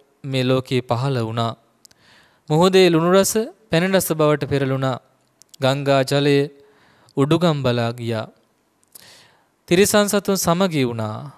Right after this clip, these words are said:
මුවන් සිංහයන් එකට වාසය කළා. නයින්ගේ පෙන අස්සේ මැඩියෝ වාසය කළා.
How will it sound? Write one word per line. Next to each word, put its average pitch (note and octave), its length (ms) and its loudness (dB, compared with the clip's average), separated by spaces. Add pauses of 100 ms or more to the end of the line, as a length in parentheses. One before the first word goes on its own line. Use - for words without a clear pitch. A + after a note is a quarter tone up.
(540)
මුවන් D3+ 320 2 (440)
සිංහයන් E3+ 560 -2
එකට D3 240 -4
වාසය C#3+ 540 2
කළා. A2+ 360 -6 (840)
නයින්ගේ E3+ 400 0
පෙන E3+ 260 0
අස්සේ F#3 520 0 (280)
මැඩියෝ D#3+ 460 2
වාසය D3+ 460 0
කළා. B2+ 340 -4